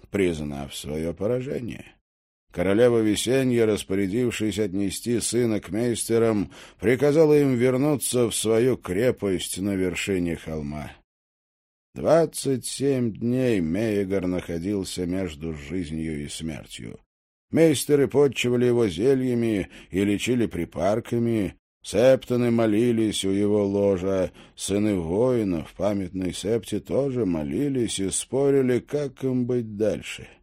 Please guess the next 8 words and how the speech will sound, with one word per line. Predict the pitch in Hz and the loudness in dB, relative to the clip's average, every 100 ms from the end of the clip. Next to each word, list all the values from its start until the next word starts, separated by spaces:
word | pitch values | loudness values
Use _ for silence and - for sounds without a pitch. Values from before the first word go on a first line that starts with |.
| _ _ _ - | _ _ _ -4
Одни | 82 82 107 | -2 0 0
говорили, | 98 92 92 107 110 98 | 2 0 2 2 2 0
что | - 85 95 | -2 -2 0
орден | 117 110 101 90 | 2 2 0 0
должен | 82 113 98 101 87 | 0 0 0 -2 -4
признать | 85 80 67 78 113 - | -6 -8 -8 -8 -8 -6
Мейгора | 113 73 69 71 80 92 | -6 -6 -8 -8 -6 -6
королем, | 92 123 131 147 - - 101 | -4 -6 -4 -6 -6 -8 -10